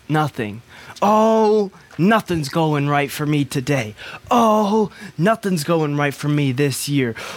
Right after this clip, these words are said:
Oh, nothing's good about this job. Oh,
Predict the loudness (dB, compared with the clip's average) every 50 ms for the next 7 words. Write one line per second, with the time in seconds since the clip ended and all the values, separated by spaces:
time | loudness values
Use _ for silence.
0 | -6 -2 2 2 4 4 4 4 2 2 0 -2 -8 -16 -8 -2 2 4 6 6
1 | 6 4 2 2 0 0 0 0 -2 -2 0 0 0 0 0 0 -2 -2 -2 -2
2 | -2 -2 -2 -2 -4 -4 -2 -2 0 -2 -2 -4 -8 -16 -16 -10 -2 0 2 4
3 | 4 4 4 2 2 2 2 0